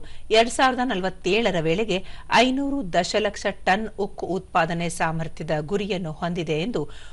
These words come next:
ಉಕ್ಕು ಸಚಿವಾಲಯದ ಕಾರ್ಯದರ್ಶಿ ಸಂದೀಪ್ ಪೌಂಡ್ರಿಕ್ ದೆಹಲಿಯಲ್ಲಿಂದು ಹೇಳಿದ್ದಾರೆ. ಸಿಐಐ ಉಕ್ಕಿನ ಶೃಂಗಸಭೆಯ ಉದ್ಘಾಟನಾ ಅಧಿವೇಶನದಲ್ಲಿ ಅವರು, ಉಕ್ಕು ಉದ್ಯಮ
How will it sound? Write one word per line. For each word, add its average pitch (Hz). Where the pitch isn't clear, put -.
ಉಕ್ಕು 277
ಸಚಿವಾಲಯದ 170
ಕಾರ್ಯದರ್ಶಿ 185
ಸಂದೀಪ್ 220
ಪೌಂಡ್ರಿಕ್ 185
ದೆಹಲಿಯಲ್ಲಿಂದು 175
ಹೇಳಿದ್ದಾರೆ. 165
ಸಿಐಐ 190
ಉಕ್ಕಿನ 214
ಶೃಂಗಸಭೆಯ 175
ಉದ್ಘಾಟನಾ 175
ಅಧಿವೇಶನದಲ್ಲಿ 170
ಅವರು, 214
ಉಕ್ಕು 277
ಉದ್ಯಮ 185